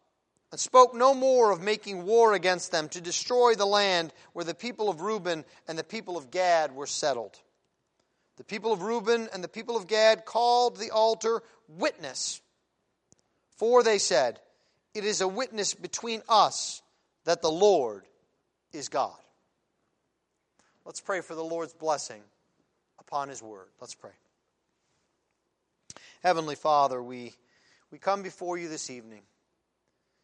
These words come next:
and we rejoice to read your word. Lord, we are thankful that you have given to us your word,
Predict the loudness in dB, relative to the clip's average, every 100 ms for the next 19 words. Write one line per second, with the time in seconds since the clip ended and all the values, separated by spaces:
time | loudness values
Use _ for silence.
0 | _ _ _ _ _ _ _ -20 -16 -12
1 | -12 -8 -2 0 -2 -4 -8 -10 _ _
2 | _ _ _ _ _ _ _ _ _ _
3 | -12 -10 -8 -6 -6 -8 -12 -16 _ _
4 | _ _ _ _ _ _ _ _ _ _
5 | _ _ _ _ _ _ _ _ -6 -4
6 | -4 -4 -6 -6 -4 -6 -6 -10 -16 -16
7 | -10 -8 -6 -8 -10 -10 -8 -6 -6 -10
8 | -12 -12 -12 -12